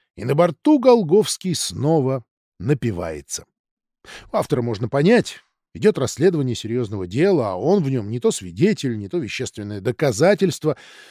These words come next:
Следователя только что застрелили, а что если начнут избавляться и от вещдоков?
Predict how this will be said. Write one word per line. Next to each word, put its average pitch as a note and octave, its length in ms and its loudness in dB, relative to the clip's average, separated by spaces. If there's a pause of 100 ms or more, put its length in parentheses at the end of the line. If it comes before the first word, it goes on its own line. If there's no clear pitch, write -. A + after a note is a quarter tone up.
(160)
Следователя B2 720 -4 (260)
только C3+ 240 -4
что - 180 0
застрелили, C3+ 920 4 (100)
а D#2+ 540 -12 (200)
что - 200 -12
если - 220 -4
начнут F#3 380 0
избавляться D3+ 640 2
и F#3 80 2
от C#3+ 160 -2
вещдоков? B2 720 0